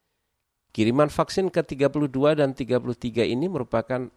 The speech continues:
hasil kerjasama bilateral dengan skema berbagi dosis atau hibah.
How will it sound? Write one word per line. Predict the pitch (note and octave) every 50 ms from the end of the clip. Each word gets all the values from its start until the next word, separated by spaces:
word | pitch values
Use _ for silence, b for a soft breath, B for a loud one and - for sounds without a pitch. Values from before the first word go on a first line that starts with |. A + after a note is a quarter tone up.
| _ _
hasil | - C#3 D3+ - - G3+ G#3+ G#3
kerjasama | - E3 C#3+ B2 C3+ C3 B2+ - D#3 D3+ D3+ D3+
bilateral | D3 C#3 B2+ A#2+ B2 A#2 - - B2+ A#2 D#2 F2 D#3 G3+ B B B B B B B
dengan | B - G2+ G#2+ G#2+ G2+ G2+
skema | - - - C#3 C#3+ C#3+ C#3 C3+ C3+ C3+ B2+
berbagi | - A2+ A#2 A2+ G#2+ G#2+ A2+ A2 G#2+ G2+ G2 G#2 G#2+ G2+
dosis | F#2+ A2+ B2 B2+ - D#3 A#2 - - - -
atau | - G#2 - - F#2+
hibah. | F#2 E2+ G#2+ A2 G2+ F#2+ E2+ A#1+ - D#2+ -